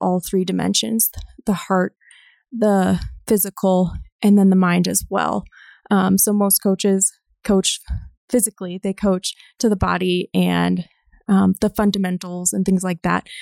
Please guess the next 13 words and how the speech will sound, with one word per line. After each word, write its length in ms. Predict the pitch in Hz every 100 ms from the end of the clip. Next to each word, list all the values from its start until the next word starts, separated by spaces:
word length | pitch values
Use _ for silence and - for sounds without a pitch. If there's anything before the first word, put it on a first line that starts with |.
| - _
but 200 | 202 185
very 220 | 190 185
few 180 | 190 196
coaches, 580 | 190 180 175 185 185 - -
um, 260 | 190 190
coach 300 | 185 196 175
to 60 | -
the 80 | 185
heart. 320 | - - -
And 160 | 214 196
that's 180 | 190
really 240 | 190 185 185
where 340 | 180 180 175